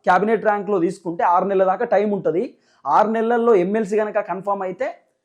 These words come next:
తీసుకోవచ్చు, మంత్రివర్గంలోకి తీసుకోవచ్చు, ఎమ్మెల్సీ కోటాలో,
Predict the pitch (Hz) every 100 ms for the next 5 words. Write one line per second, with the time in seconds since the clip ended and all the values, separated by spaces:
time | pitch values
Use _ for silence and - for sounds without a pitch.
0 | _ - 233 233 247 175 - 131 139 180
1 | 220 220 202 196 202 202 190 202 156 123
2 | 139 _ _ - 190 220 190 175 175 160
3 | 131